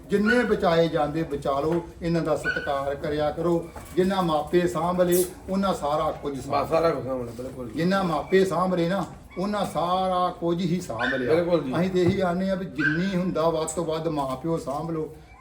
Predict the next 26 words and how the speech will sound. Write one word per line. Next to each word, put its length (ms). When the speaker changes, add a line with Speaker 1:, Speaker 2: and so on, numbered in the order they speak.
Speaker 1:
ਜਿੰਨੇ 260
ਮਾਂ 280
ਪਿਓ 220
ਸਾਂਭ 320
ਲਿਆ, 280
ਉਹਨੇ 200
ਸਾਰਾ 340
ਕੁਝ 240
ਕਰ 160
ਲਿਆ। 220
Speaker 2:
ਹਾਂਜੀ। 220
Speaker 1:
ਠੀਕ 220
ਆ 60
ਨਾ? 140
ਅੱਜ 160
ਦਾ 140
ਸਮਾਂ 300
ਜਿਹੜਾ 280
ਵਾ 120
ਨਾ, 180
ਮਾਂ 240
ਪਿਓ 220
ਜ਼ਰੂਰ 340
ਸਾਂਭੋ। 680
Speaker 2:
ਬਿਲਕੁਲ 280
ਜੀ। 160